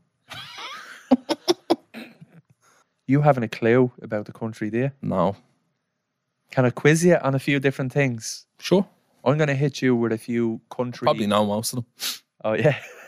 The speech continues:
Speaker 1: <laughs> I don't think you have a fucking clue, man. I don't think you have a notion. <laughs>
Speaker 2: Go for it. What have we got?
Speaker 1: What is,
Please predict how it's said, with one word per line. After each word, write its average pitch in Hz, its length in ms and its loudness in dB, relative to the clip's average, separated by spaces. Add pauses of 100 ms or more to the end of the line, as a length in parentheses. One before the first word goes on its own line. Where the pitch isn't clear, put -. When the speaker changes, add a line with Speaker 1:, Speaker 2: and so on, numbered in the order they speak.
Speaker 1:
<laughs> - 320 -20
I - 1500 -2
don't 196 240 2
think 175 200 -4
you 151 60 -2
have 143 160 0
a 131 60 -10
fucking 127 420 -8
clue, 151 440 0
man. 107 260 -6 (680)
I 139 60 4
don't 165 180 4
think 170 140 -2
you 156 40 -2
have 139 80 -4
a 123 60 -4
notion. 123 680 -2 (100)
<laughs> - 100 -20
Speaker 2:
Go 139 220 -2
for 135 180 -8
it. 104 140 -10 (180)
What 135 80 -10
have 131 100 -4
we 131 60 -6
got? 127 200 -8 (480)
Speaker 1:
What 147 320 4
is, 139 680 0